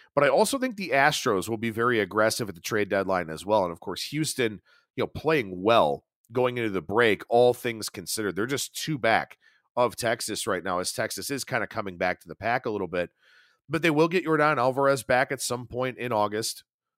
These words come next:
Um, you know, Christian Javier may get things figured out. I think the Astros will be aggressive in going after pitching as well. And I think they'll be aggressive in general because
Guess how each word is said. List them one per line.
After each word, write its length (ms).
Um, 640
you 80
know, 60
Christian 380
Javier 480
may 280
get 320
things 300
figured 320
out. 240
I 120
think 180
the 120
Astros 460
will 80
be 180
aggressive 480
in 120
going 260
after 280
pitching 380
as 140
well. 160
And 80
I 80
think 100
they'll 80
be 140
aggressive 440
in 120
general 340
because 380